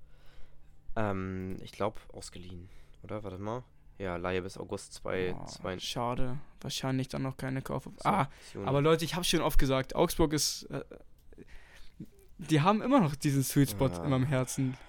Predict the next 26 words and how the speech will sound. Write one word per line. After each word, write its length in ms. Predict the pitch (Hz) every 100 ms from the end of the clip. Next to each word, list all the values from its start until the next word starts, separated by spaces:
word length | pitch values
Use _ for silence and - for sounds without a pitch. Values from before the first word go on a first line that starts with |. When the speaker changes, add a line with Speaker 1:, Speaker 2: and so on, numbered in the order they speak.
| 151
Speaker 2:
Ja, 120 | 156 - - - - -
Lukas, 460 | 170 180 143 151 -
die 120 | 147
haben 320 | 143 180 175
so 220 | 156 160 196
einen 300 | 175 175 160
guten 340 | 185 208 185
Speaker 1:
Digga. 120 | 185 -
Speaker 2:
Kader. 560 | 170 190 170 139 143 - - - - -
Speaker 1:
Augsburg 340 | - - -
ist 120 | 98 -
so 80 |
irrelevant. 480 | - 92 90 87 87 - - - -
Speaker 2:
Reece 300 | 180 233 -
Oxford, 600 | 156 - - 127 120 - _ _ - - _
Felix 380 | - 190 170 190
Speaker 1:
Sorry 80 |
an 40 | 143
jeden, 140 | 135
Speaker 2:
Udukai. 340 | 101 127 127 123 - - _ -
Speaker 1:
jeden 240 | - 98 98
Augsburg-Fan, 600 | 107 - - - 98 92
der 100 | 92
uns 140 | 92
hier 160 | - 95
hört. 320 | 95 95 -